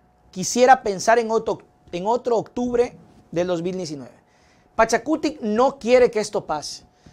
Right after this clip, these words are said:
Pachacutic no está fomentando que esto ocurra.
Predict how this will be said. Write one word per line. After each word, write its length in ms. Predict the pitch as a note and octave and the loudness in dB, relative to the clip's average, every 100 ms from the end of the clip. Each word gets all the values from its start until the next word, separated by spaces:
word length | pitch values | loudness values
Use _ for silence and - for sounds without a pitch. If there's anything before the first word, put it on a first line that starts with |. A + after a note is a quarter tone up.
| _ _ | _ _
Pachacutic 600 | A3 A#3 A#3 C#4+ D4+ C#4+ | 0 2 0 -4 -4 -6
no 220 | A3 G3 C4 | -4 -2 -2
está 360 | C4+ - A#3+ | -2 2 2
fomentando 880 | - C4 B3 G#3 - A3 B3+ C4+ C4+ | 4 -2 -4 -8 2 4 4 0 -2
que 140 | - G3 | 0 -4
esto 240 | F#3 A#3+ | -4 -4
ocurra. 480 | F#3 D3 D3+ E3 | -4 -6 -10 -12